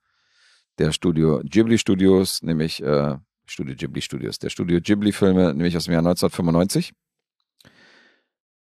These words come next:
Und, äh, Großmeister Miyazaki war hier nicht beteiligt, das kann ich schon mal erwähnen.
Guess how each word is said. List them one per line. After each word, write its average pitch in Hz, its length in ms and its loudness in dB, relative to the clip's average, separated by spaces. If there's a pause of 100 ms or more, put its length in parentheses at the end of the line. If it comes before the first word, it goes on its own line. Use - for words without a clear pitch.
(180)
Und, 87 400 2
äh, 82 320 4 (760)
Großmeister 98 600 4
Miyazaki 92 760 2
war 95 140 4
hier 95 160 2
nicht 117 160 0
beteiligt, 78 500 0
das 73 220 -2
kann 80 120 -4
ich 80 120 -4
schon 82 100 -4
mal 71 140 2
erwähnen. 85 320 0